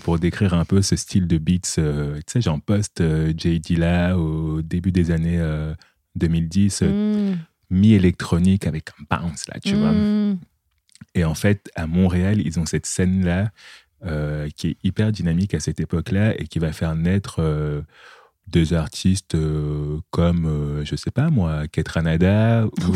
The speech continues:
Speaker 1: euh, les mecs de Planète Giza, pour ne citer que. Il y en a,
Speaker 2: Ok.
Speaker 1: il y en a plein d'autres, euh, il y a Ken Lo, il y a la, À la Claire Ensemble, et cetera, euh, Dapi, et cetera.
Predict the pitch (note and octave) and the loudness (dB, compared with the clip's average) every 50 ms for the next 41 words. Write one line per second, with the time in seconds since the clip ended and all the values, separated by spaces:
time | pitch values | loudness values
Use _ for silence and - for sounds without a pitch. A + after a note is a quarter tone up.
0 | F#2 F2 E2 D#2+ D#2+ D#2 D#2 D#2 D#2+ D#2+ D#2 D#2 D#2 D2+ D#2+ D2+ - E2+ E2 E2 | 2 2 2 0 0 -2 -2 -4 -4 -4 -4 -6 -6 -8 -10 -8 -4 -2 0 0
1 | E2+ F2 E2+ E2+ E2+ - - E2+ E2+ E2 D#2+ E2+ E2 D#2+ D#2+ D2 - - F#2 F#2 | 0 0 2 2 0 2 2 2 2 2 2 2 2 2 2 2 2 2 4 6
2 | G2+ G2 - - - - F#2 F2 - D2 D2 - - B3+ G3+ E2 E2 - F#3 F3+ | 6 4 4 0 0 0 0 0 0 -6 -8 -8 -4 0 0 2 2 2 2 2
3 | E3+ - D#2+ E2 D2+ - - F#2+ F#2 F#2 F2+ E2+ F2 F2 F2 F2 E2+ - - - | 2 0 0 0 -2 -4 -2 -2 0 0 2 4 4 4 4 4 2 -2 -4 -6
4 | D2+ D2 D2 D#2 E2 - _ - - - - - - - - D2 C#2+ - - E2+ | -4 -4 -4 -6 -8 -12 _ -20 -20 -20 -20 -20 -12 -4 -2 -2 -2 0 2 2
5 | D#2+ D#2+ E2 D#2 D#2 D#2 D#2 D#2 D#2 D#2 D#2 D#2 D#2 D#2+ D#2+ D#2+ D#2+ D#2 D#2 D#2 | 2 4 4 4 4 4 4 4 4 4 4 2 2 2 2 0 0 0 -2 -2
6 | D#2 D#2 D2 D2 C#2+ C#2 - C#2+ D#2 D#2 D#2 D#2 - - E2 D2+ D2+ D2+ D2 D2 | -4 -4 -4 -6 -6 -8 -8 -6 -6 -4 -4 -4 -2 -2 -2 0 0 0 -2 -2
7 | - D#2+ D2 D2 D2 D2 D2+ D2 D2+ D2 - - - - D2 D2+ D#2 D#2 D#2 D#2 | -4 -2 -2 -2 -2 -2 -2 -2 -4 -4 -6 -6 -6 -4 -4 -4 -2 -2 -2 -4
8 | D#2 D2+ D2+ D2+ D2+ D#2+ E2 D2+ D2+ - - - D#2 - - F2 - D#2+ F2 | -4 -6 -6 -8 -8 -6 -4 -6 -6 -4 -6 -6 -6 -4 -4 -4 -4 -4 -6